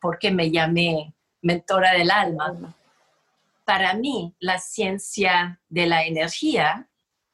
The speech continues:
es igual a la ciencia del alma.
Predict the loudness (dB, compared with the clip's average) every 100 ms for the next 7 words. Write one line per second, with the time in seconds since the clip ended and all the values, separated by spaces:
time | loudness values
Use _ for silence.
0 | _ _ -4 -2 -2 -4 0 2 2 -2
1 | -6 -2 0 0 -4 -6 -6 -6 -4 -4
2 | -4 -6 _ _ _ _ _ -8 0 2
3 | 2 -2 -8 -14